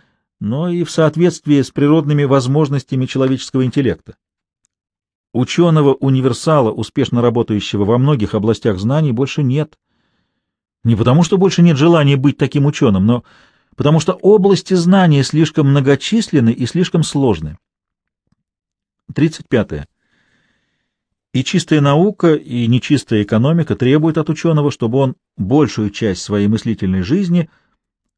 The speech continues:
проживал чуть в стороне от настоящего пульсирующего сердца общества, членом которого он и сам является,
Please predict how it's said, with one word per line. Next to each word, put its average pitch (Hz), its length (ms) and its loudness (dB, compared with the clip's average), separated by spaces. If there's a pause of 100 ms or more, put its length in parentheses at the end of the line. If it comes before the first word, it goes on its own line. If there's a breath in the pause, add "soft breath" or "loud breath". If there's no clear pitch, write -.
(100)
проживал 160 420 2
чуть 233 260 -4
в - 100 -18
стороне 151 520 2
от - 320 -6
настоящего 127 880 -2
пульсирующего 123 800 -2
сердца 135 400 -4
общества, 98 560 -6 (540)
членом 123 340 -2
которого 107 320 -2
он 110 140 0
и - 20 -2
сам 175 220 -2
является, 104 560 -4